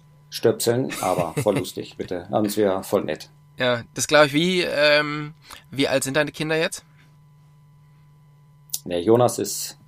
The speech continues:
Speaker 1: sechs Jahre alt und der Anton wird morgen vier Jahre alt.
Speaker 2: Hm. Wie lang, ähm, dauert es noch, bis Jonas schneller ist wie du im Fahrradfahren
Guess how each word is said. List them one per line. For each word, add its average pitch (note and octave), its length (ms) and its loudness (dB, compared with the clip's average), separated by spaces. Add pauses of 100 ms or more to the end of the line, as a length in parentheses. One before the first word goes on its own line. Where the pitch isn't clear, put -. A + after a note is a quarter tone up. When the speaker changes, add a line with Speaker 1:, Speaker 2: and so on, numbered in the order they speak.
Speaker 1:
sechs A#2+ 300 2
Jahre C3+ 240 8
alt A#2+ 220 8
und G#2 280 0
der F2+ 320 -2 (600)
Anton G2+ 440 4
wird B2+ 520 2
morgen G2+ 560 2
vier D#3+ 300 4
Jahre - 340 0
alt. - 240 -12 (200)
Speaker 2:
Hm. - 420 -10 (560)
Wie B2 400 -4
lang, D#3 600 4
ähm, C3+ 520 -2
dauert C3 240 4
es C#3+ 100 -6
noch, D3 180 0
bis C#3+ 180 -6
Jonas C3+ 240 0
schneller C3+ 340 0
ist D3 320 -4
wie C#3 100 -4
du C#3+ 180 -2
im C3 420 -4 (140)
Fahrradfahren C3 760 -2